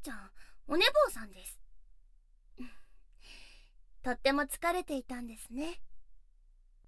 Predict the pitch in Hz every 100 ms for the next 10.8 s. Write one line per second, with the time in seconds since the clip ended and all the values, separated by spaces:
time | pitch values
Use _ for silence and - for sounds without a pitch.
0 | - 285 320 320 349 359 349 - - -
1 | 381 - 392 285 220 220 254 - 302 302
2 | 302 330 330 330 359 - 233 277 381 -
3 | - - - - - - - - _ -
4 | _ _ _ _ _ _ _ - _ _
5 | _ - 233 - 220 233 349 392 392 392
6 | 403 440 453 392 277 269 302 302 294 285
7 | 247 240 - - - - - - - -
8 | - 277 311 339 330 - - 339 330 311
9 | 320 339 330 339 349 349 370 320 254 -
10 | 254 269 294 277 285 - 254